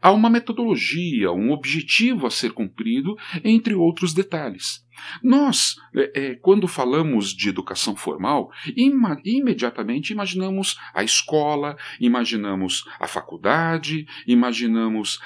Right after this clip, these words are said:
é, aquele momento em que você começa a aprender alguma coisa numa, num instituto profissionalizante,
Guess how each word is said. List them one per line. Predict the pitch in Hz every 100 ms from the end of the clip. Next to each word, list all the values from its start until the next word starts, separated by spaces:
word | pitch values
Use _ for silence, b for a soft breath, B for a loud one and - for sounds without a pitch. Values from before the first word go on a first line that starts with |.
| B
é, | 101 98 95 95 95 92 92 -
aquele | 110 139 117
momento | 120 104 120 113
em | 113
que | 113
você | 98 - 117
começa | 104 87 113 113 - -
a | 131
aprender | 135 139 120 98 95 123 165 165 - B B
alguma | 113 107 123 117 113
coisa | 110 113 104 95 - -
numa, | 139 113 107 104 101 -
num | 113 117
instituto | 120 - - - - 202 220 -
profissionalizante, | 120 104 - - 101 95 87 87 113 180 - -